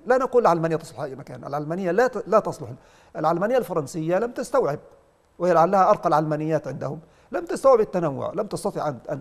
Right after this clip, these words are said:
أن تبتلع هذا التنوع الذي، آه، يوجد في بيئاتهم، بل أظهرت عنصرية، آه، يعني مقيتة ضد الآخر الملون أو الآخر المخالف، آه، في الانتماء إلى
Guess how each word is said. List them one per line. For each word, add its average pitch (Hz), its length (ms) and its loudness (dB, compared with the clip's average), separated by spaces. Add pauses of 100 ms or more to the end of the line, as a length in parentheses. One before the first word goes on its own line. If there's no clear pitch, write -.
(120)
أن 143 160 -10
تبتلع 160 420 0
هذا 131 220 0
التنوع 135 400 -6
الذي، - 380 -12 (380)
آه، 135 160 -8
يوجد 156 280 -4
في 139 200 -12
بيئاتهم، 135 500 -4 (500)
بل 170 200 2
أظهرت 170 560 2
عنصرية، 175 460 -6 (460)
آه، 135 440 -6
يعني 147 480 -6
مقيتة 170 480 -4 (380)
ضد 143 240 -6 (400)
الآخر 160 520 2 (280)
الملون 156 600 6
أو 143 140 -4
الآخر 160 380 2
المخالف، 151 600 4 (500)
آه، 143 500 -4
في 151 440 -6 (160)
الانتماء 156 600 -4
إلى 143 320 -2